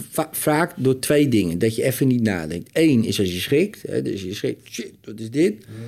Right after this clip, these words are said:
Speaker 1: Wat doe je dan? Je scant, is dit veilig? Eh, is het te begrijpen, simpel, is dit nieuw? Zo, hè, maar voornamelijk veilig. Die eerste is, is dit wel veilig? Maar ook verwarring, precies hetzelfde. Dus je raakt verward. Hè, zoals dit bijvoorbeeld, met die handen.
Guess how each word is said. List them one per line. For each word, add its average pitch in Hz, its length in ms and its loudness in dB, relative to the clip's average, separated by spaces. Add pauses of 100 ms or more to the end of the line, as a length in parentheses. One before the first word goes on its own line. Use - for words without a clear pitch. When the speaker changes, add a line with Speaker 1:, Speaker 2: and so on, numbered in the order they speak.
(140)
Speaker 1:
Wat 131 240 0
doe 127 160 4
je 175 100 4
dan? 160 340 4
Je 117 100 4
scant, 170 520 2 (120)
is 139 200 2
dit 110 180 0
veilig? 202 600 2 (880)
Eh, 113 440 2
is 135 220 4
het 120 220 0 (140)
te 131 120 2
begrijpen, 147 580 2
simpel, 165 580 4
is 135 200 4
dit 135 180 2
nieuw? 117 480 4
Zo, 80 340 -2
hè, 98 60 -2
maar 107 220 0
voornamelijk 107 440 0
veilig. 78 360 -10
Die 98 180 -4
eerste 104 200 -2
is, 98 160 -6
is 104 160 -6
dit 104 160 -6
wel 101 80 -6
veilig? 78 340 -12 (220)
Maar 120 140 -10
ook 190 180 0
verwarring, 117 720 0
precies 165 300 2
hetzelfde. 113 500 -2
Dus 113 180 -2
je 143 80 4
raakt 123 260 0
verward. 98 600 -6 (340)
Hè, 90 120 -12
zoals 95 300 -10
dit 139 180 -2
bijvoorbeeld, 147 440 0
met 95 100 -2
die 90 100 -4
handen. 151 340 0